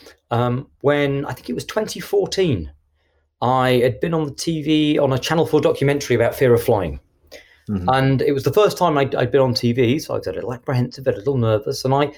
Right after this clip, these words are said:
Speaker 1: my whole focus was around, essentially, they say the camera adds pounds to you. How many pounds do I look, <laughs> you know? And by the way, if people check out my website, they'll see it, it looks like a lot of pounds it added,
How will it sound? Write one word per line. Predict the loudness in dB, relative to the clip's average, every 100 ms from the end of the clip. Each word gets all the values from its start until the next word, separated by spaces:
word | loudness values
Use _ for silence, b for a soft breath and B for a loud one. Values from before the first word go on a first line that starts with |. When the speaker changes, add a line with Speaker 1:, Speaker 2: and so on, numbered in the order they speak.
| B B B _
Speaker 1:
my | 0
whole | 2 2
focus | 2 2 2 2 0 0
was | 0
around, | 2 4 4 2 2
essentially, | 0 0 -2 -4 -2 -4 B B
they | -2
say | 0 2
the | 2
camera | 0 0 2 2
adds | 0 -4 -6
pounds | -4 0 2 2 2
to | -2
you. | -4 -8 -10 B -4
How | 0 4
many | 4 2 0
pounds | 0 2 2 2 0
do | 2 2
I |
look, | 4 2 0 -14 -18 -8
<laughs> | -4
you | 0
know? | -2 -4 -10 _ _ _ B B B B -6
And | -2
by | 0 2
the |
way, | 4 4 4
if | -2
people | -4 -4
check | -2 -2 0
out | -2
my | -2
website, | 0 0 2 0 0 0
they'll | 0
see | 2 0 0 -2 -12 _
it, | -4 0
it | 0
looks | 2 0 0 -4
like | -2
a | 0
lot | 2 0
of | -2
pounds | -6 -8 -4
it | -4
added, | -4 -8 -12